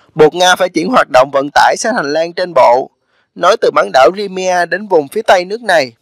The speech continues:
Việc cầu Crimea liên tục bị tấn công đặt ra câu hỏi về cách Nga có thể bảo vệ cây cầu huyết mạch này trước mối đe dọa từ U S V.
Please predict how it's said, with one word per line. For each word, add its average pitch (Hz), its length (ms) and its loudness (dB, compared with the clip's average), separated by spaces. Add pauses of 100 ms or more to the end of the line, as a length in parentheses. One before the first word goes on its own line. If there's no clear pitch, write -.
(880)
Việc 160 240 2
cầu 160 220 4
Crimea 190 500 -6
liên 196 240 -12
tục 151 180 -4
bị 151 140 -4
tấn 214 240 -8
công 190 280 0
đặt 151 180 -4
ra 180 160 -2
câu 185 160 -2
hỏi 147 300 2
về 151 120 0
cách - 240 -4
Nga 196 220 -4
có 196 100 -12
thể 170 140 0
bảo 143 180 4
vệ 139 180 0
cây 175 280 -2
cầu 143 200 2
huyết 202 200 -8
mạch - 200 -8
này 135 240 -2 (300)
trước - 120 -4
mối 226 160 4
đe 220 100 2
dọa 143 320 4
từ 151 100 -2
U 151 260 -8 (100)
S 208 60 -20
V. 185 60 -6